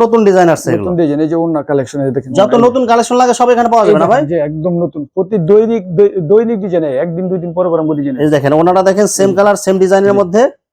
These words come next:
Speaker 1: মাত্র কত টাকা দিচ্ছেন ভাই?
Speaker 2: এটা চারশো তিরিশ টাকাই হবে ভাই।
Speaker 1: মাত্র চারশো তিরিশ টাকা। এটার মধ্যে কয়টা কালার হবে ভাই?
Speaker 2: চারটা কালার।
Speaker 1: এই দেখেন, আরেকটা কালার দেখেন, অনেক সুন্দর কালার এবং অনেক সুন্দর প্রিন্ট হবে এগুলো।
Speaker 2: এটি
Speaker 1: এগুলো সব
Speaker 2: সালোয়ার,
Speaker 1: নতুন ডিজাইন।
Speaker 2: এটি সালোয়ারের কাপড় আপনি ধরে দেখেন কিরকম।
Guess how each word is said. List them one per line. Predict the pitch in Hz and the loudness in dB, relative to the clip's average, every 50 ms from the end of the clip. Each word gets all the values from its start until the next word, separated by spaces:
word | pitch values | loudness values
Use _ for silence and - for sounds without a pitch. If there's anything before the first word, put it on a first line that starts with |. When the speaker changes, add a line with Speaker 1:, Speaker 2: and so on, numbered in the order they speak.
| _ _ _ | _ _ _
Speaker 1:
মাত্র | - 156 165 - 214 | -6 -4 -2 0 -2
কত | 214 220 208 | 0 0 0
টাকা | 220 220 226 | 0 0 0
দিচ্ছেন | 208 202 233 226 | 0 0 0 2
ভাই? | 226 247 277 | 2 2 2
Speaker 2:
এটা | 302 147 147 - | 0 -2 -6 -4
চারশো | - 160 170 - - 156 | -4 -4 -4 -4 -8 -6
তিরিশ | - 170 151 151 | -4 -4 -4 -4
টাকাই | - 190 175 185 165 | -6 -4 -2 0 0
হবে | 147 135 135 | 0 0 -2
ভাই। | 127 135 147 - | -2 -2 -2 0
Speaker 1:
মাত্র | 139 165 175 - _ 208 208 | 0 0 0 -2 _ -2 -2
চারশো | 214 - 190 180 - - - 202 | 2 2 0 0 0 0 0 0
তিরিশ | 190 196 180 180 170 | 2 2 2 2 2
টাকা। | - 160 151 180 | 0 0 0 2
এটার | 190 214 214 | 2 2 2
মধ্যে | 226 214 214 | 2 0 2
কয়টা | 208 220 208 226 | 2 2 0 2
কালার | 214 226 233 220 | 0 2 2 2
হবে | 220 220 220 220 | 2 2 2 2
ভাই? | 233 262 302 285 - - - | 2 2 0 -4 -10 -6 -4
Speaker 2:
চারটা | - 170 - - 147 | -4 -4 -4 -6 -6
কালার। | 123 127 123 120 113 - _ | -4 -4 -6 -6 -8 -10 _
Speaker 1:
এই | 139 147 | -4 -2
দেখেন, | 143 139 151 | -2 0 2
আরেকটা | 160 165 170 170 - 160 | 2 0 0 0 -2 0
কালার | - 175 175 175 | 0 2 0 2
দেখেন, | 165 180 175 214 233 247 226 | 0 -2 -2 -2 -4 -4 -2
অনেক | - 170 180 175 | 0 0 0 0
সুন্দর | - - - 214 214 214 220 208 | -2 -2 -2 -2 0 2 0 0
কালার | 202 190 185 196 208 226 247 240 - | 2 0 2 2 2 2 0 -2 -8
এবং | - 175 185 180 | -4 -2 0 0
অনেক | 180 180 180 180 180 | 2 0 0 -2 -6
সুন্দর | - - 196 196 196 180 | -6 -6 -4 -2 -2 -4
প্রিন্ট | - - 170 165 151 139 | -4 -4 -4 -4 -2 -2
হবে | 151 143 147 | -2 0 0
এগুলো। | 147 147 175 208 | 0 0 0 0
Speaker 2:
এটি | 247 247 _ _ _ _ _ 170 156 165 | 0 -2 _ _ _ _ _ -8 -6 -2
Speaker 1:
এগুলো | 170 180 | -2 0
সব | 185 196 | 2 2
Speaker 2:
সালোয়ার, | 190 214 208 190 | 2 2 2 2
Speaker 1:
নতুন | 196 208 202 | 0 0 0
ডিজাইন। | 185 160 135 131 110 95 165 | 0 0 0 0 -2 -2 -2
Speaker 2:
এটি | 180 180 190 | -2 -2 0
সালোয়ারের | 151 214 214 214 214 202 202 180 | 2 2 4 4 4 2 2 0
কাপড় | 202 190 202 196 | 0 0 0 0
আপনি | 185 185 190 208 | 0 0 0 -2
ধরে | 175 180 185 190 180 | 0 2 2 2 2
দেখেন | 196 185 - 180 160 | 0 -2 -2 -4 -6
কিরকম। | 160 175 165 147 131 135 | -2 0 0 0 -2 -8